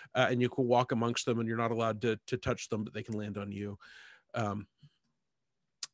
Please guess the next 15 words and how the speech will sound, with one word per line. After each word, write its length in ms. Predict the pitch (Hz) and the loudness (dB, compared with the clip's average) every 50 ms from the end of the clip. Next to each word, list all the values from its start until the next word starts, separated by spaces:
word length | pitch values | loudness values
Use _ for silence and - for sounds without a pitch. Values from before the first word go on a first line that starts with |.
| _ | _
and, 300 | 156 160 147 147 147 135 | 4 6 6 6 4 2
uh, 240 | - 131 139 143 143 131 | 4 6 8 8 8 8
one 140 | 139 147 | 6 6
of 60 | 151 156 | 6 6
the 100 | 156 180 | 6 4
things 140 | 170 151 | 4 4
we 80 | 170 160 | 2 4
did 200 | 131 123 131 139 | 4 4 4 4
was 140 | 170 160 156 | 2 2 2
we 60 | 143 | 4
went 220 | 127 135 131 123 - | 4 4 2 2 0
to 220 | - 151 143 135 | 0 2 2 4
a 280 | 127 131 131 135 139 131 | 4 4 4 2 2 0
haunted 420 | - - - 131 127 - 175 147 | -4 -4 -2 -2 0 0 0 0
house 340 | 135 107 104 113 110 - | 0 0 0 0 0 -4